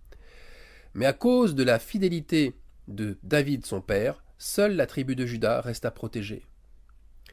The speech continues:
Alors, les conséquences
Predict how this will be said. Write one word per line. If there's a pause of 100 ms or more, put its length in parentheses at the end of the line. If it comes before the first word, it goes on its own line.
(1080)
Alors, (580)
les
conséquences